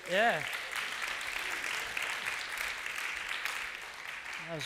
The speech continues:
great. Well, good morning. Uh, we're gonna jump right into God's word, but before we do that, I would like to pray with you.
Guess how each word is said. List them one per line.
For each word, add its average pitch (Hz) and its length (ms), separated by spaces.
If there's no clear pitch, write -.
great. 190 300
Well, 208 100
good 247 100
morning. 262 360
Uh, 190 240
we're 240 60
gonna 226 100
jump 226 300
right 240 160
into 214 160
God's 220 340
word, 220 160
but 190 80
before 220 320
we 233 80
do 233 220
that, 247 260
I 180 140
would 185 160
like 190 260
to - 80
pray 214 460
with 165 240
you. 131 200